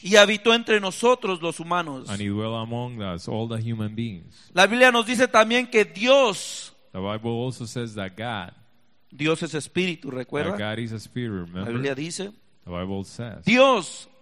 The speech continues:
Speaker 1: se
Speaker 2: God
Speaker 1: manifestó en carne.
Speaker 2: God manifested in the flesh.
Speaker 1: Dice en el libro de Timoteo tres dieciséis, Primera Timoteo tres dieciséis.
Speaker 2: That says in the book of Timothy,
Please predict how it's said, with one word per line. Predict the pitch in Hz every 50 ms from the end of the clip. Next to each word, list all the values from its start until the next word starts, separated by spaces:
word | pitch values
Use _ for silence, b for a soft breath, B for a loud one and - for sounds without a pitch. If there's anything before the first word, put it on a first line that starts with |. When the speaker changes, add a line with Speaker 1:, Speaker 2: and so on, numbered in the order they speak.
| _
Speaker 1:
se | - - 170 160
Speaker 2:
God | -
Speaker 1:
manifestó | 160 156 160 156 - - 160 156 - - - 190 190 233 254
en | 240 160 139 143 131 - -
carne. | - 190 156 147 - - - - -
Speaker 2:
God | 98 104 110 117 120 120 123 117
manifested | 107 104 104 101 95 98 - - 113 104 104 104 - - - 110 107 104 -
in | 95 92 87
the | 82 82
flesh. | - - - 87 - - - - - - - - _ _ _ _ _ _
Speaker 1:
Dice | 139 131 151 151 175
en | 156 156
el | 151 147
libro | 156 160 165
de | 156
Timoteo | 156 156 147 143 139 - 165 156 143 131 127
tres | - 139 139 139
dieciséis, | 135 127 117 - 151 135 123 -
Primera | - 131 127 135 139
Timoteo | 139 - 139 127 123 - 131 127
tres | - 131 127
dieciséis. | 117 131 110 - - 131 120 113
Speaker 2:
That | 92 90 90 90
says | - 110 104 104 104 98 - - -
in | - - 101 92
the | 92 87
book | 87 95 98 - -
of | 104 98 -
Timothy, | - - 117 110 110 104 101 - - 110 104 95 95 101